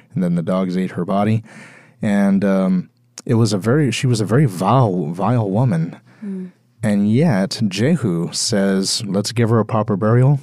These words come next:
Speaker 1: She was the son of a king."
Speaker 2: Hmm.
Speaker 1: So even she was worthy of the dignity of a burial. Of course, when they went and they found, they, they couldn't find anything but a s-, the top of her skull and her palm of her hand.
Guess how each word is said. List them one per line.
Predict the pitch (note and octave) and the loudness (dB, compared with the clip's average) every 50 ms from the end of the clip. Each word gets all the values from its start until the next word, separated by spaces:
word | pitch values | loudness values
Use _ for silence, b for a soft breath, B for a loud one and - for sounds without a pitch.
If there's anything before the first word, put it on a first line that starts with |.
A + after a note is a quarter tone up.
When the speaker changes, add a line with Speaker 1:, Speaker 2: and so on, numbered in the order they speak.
| - - | -6 -10
Speaker 1:
She | - - - G2+ | -8 -4 -2 -2
was | F2+ F2+ F#2+ G2+ G#2+ G#2 G#2+ G2+ - - - - | 0 2 2 2 2 0 0 -2 -4 -8 -10 -8
the | A2+ G2 G2 | -8 -6 -6
son | - - G#2+ F#2 | -4 -2 -2 -2
of | F#2 F2+ | -2 -2
a | G2+ | -4
king." | - - F2+ D#2+ D#2+ - - _ _ _ _ - _ _ _ _ _ | -4 -4 -4 -4 -6 -8 -14 _ _ _ _ -20 _ _ _ _ _
Speaker 2:
Hmm. | - F#3+ F3 E3+ D#3+ D#3+ E3 E3 D#3+ - | -8 -6 -6 -4 -6 -6 -8 -10 -12 -12
Speaker 1:
So | - - - E2+ E2+ D#2+ | -10 -6 -4 -4 -2 -2
even | - G2 A2+ B2 B2 C3+ B2+ B2 A#2+ A#2 - - | 0 0 0 2 2 2 2 2 0 -2 -6 -10
she | - - - - A2 B2 D#3+ - D#2+ - | -10 -8 -4 -2 -2 -2 -2 -2 -2 -4
was | F#2 F#2 F2+ F2 E2 D#2+ - - | -6 -6 -4 -4 -4 -6 -6 -8
worthy | F#2+ F2 F#2+ F#2 G2+ A#2 G#2+ F2 E2+ F2 | -8 -6 -4 -2 0 0 0 -2 -2 -4
of | E2+ D#2+ E2 E2+ E2 D#2+ D#2+ - B B B B B B B B B _ | -4 -4 -4 -4 -4 -4 -6 -8 B B B B B B B B B _
the | - G#2+ | -6 -4
dignity | G2+ F#2 B2 C3+ C#3 C3+ C3 B2+ B2 A#2+ A#2+ | -2 0 0 2 2 2 2 2 2 2 2
of | A2+ G#2 G2 | 2 0 0
a | G#2+ | -2
burial. | F2 E2+ F2 E2 E2 E2 D#2 D#2 - B B B B B B B B B B | -2 -2 -2 -2 -2 -4 -4 -6 -8 B B B B B B B B B B
Of | - G2+ - | -8 -8 -4
course, | - C3 B2 A2+ - | 0 0 2 2 2
when | - G#2 G2+ | 0 0 2
they | F#2+ F#2+ F#2 | 2 2 0
went | F2 F2+ F#2+ G2 G2 G2+ - | 0 0 0 0 0 -2 -2
and | F2+ F2+ F2 | -2 -2 0
they | F2 E2+ E2+ E2+ | 0 -2 -2 -4
found, | - - G2+ F#2+ F#2+ F#2+ F#2+ F#2+ F#2 - | -4 -4 -4 -2 0 0 0 0 0 -2
they, | - F#2 F2+ E2+ | -4 -4 -4 -4
they | E2 G2+ G2 | -4 -6 -4
couldn't | - A#2 G#2+ | -2 -2 -2
find | F#2+ - F#2+ F2+ F2+ | -2 -2 -2 -2 0
anything | F2+ F#2+ G2 F#2+ - F#2 F2 F2+ | 0 0 0 -2 -2 -2 -4 -2
but | E2 E2+ D#2+ - - | -2 -4 -6 -6 -8
a | - | -8
s-, | D#2+ - - - - - - - - - | -8 -8 -8 -10 -12 -16 -20 -20 -14 -10
the | - F#2 | -8 -6
top | - - G#2+ G#2 A2 | -2 -2 -2 -2 -2
of | F#2 | -4
her | F2+ F2+ | -4 -4
skull | - - - G2+ F#2+ F#2 F#2 | -4 -4 -4 -4 -2 -2 -2
and | F#2 F2 - | -4 -4 -6
her | - - | -8 -10
palm | - - - - - G#2 G2 F#2 | -10 -10 -8 -6 -4 -2 -2 -4
of | F2 F2 | -4 -6
her | F#2+ | -8
hand. | F2+ - G#2 F#2+ F2 E2+ E2+ - | -6 -6 -4 -4 -4 -4 -6 -8